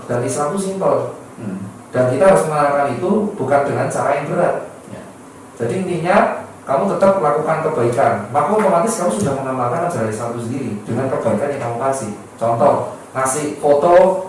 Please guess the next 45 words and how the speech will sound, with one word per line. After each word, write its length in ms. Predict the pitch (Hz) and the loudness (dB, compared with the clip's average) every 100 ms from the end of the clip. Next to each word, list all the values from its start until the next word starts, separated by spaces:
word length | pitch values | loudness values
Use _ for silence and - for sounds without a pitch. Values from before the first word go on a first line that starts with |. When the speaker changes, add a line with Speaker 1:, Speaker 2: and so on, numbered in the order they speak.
| - | -8
Speaker 1:
ke 100 | - | -4
sembako, 680 | - - 110 151 139 - - | -2 0 2 4 4 2 0
ya 160 | 120 123 | -2 0
kamu 160 | - | 0
sensor 340 | - - 170 160 | 0 0 0 2
aja 200 | 180 185 | 2 4
wajahnya. 520 | 156 139 139 135 110 104 - | 4 4 2 -2 -6 -8 -6
Speaker 2:
Ya. 180 | 117 - - - - | -4 -4 -8 -16 -14
Speaker 1:
Ya 120 | - 151 | -4 0
kan? 160 | - - | 0 0
Speaker 2:
Supaya 340 | 147 143 - - | -2 2 6 8
nggak 160 | 127 131 | 8 6
ria 160 | - 160 | 6 6
ya. 180 | - - | 4 2
Speaker 1:
Iya, 240 | 175 165 131 - - - | 2 4 4 2 -4 -4
sensor 360 | 143 143 156 | 0 2 4
wajahnya 400 | 147 147 185 185 | 4 4 4 4
atau 120 | 185 208 175 - - | 6 6 4 0 -6
kita 400 | - 170 220 220 | -4 4 8 8
kasih, 320 | 165 156 202 | 6 4 4
tapi 240 | - 160 - | 2 2 4
orang 300 | 185 180 175 | 6 6 6
yang 100 | 170 | 0
kita 160 | 175 170 | 0 0
kasih 180 | 160 - | 0 0
bantuan 300 | 135 - 180 | -2 0 0
kita 140 | - 123 | 0 0
sensor. 460 | 117 - 117 - | -2 -2 -2 -2
Speaker 2:
Ya. 160 | 107 - - - | -2 -4 -6 -10
Speaker 1:
Terus 160 | - 131 | -10 -4
kita 140 | 147 | 0
sedekah 320 | 147 120 117 | 0 0 -2
di 100 | 123 | -2
sana, 300 | 120 117 117 120 120 120 | 0 0 0 0 -2 -4
edukasi, 680 | 120 135 120 120 127 123 120 | -2 0 0 0 -2 -4 -4
ngajar. 520 | 120 117 120 117 110 | -2 0 2 0 -2
Speaker 2:
Hmm. 200 | - - | -6 -6
Speaker 1:
Itu 140 | - 240 | -2 2
udah 140 | - | 2
sebuah 200 | - 127 | 2 0
tindakan. 360 | 127 127 127 - | 0 0 2 0
Jadi 180 | 123 190 | 0 2
orang 200 | 202 202 | 4 6
nggak 160 | - - | 4 2
tahu, 160 | 180 | 4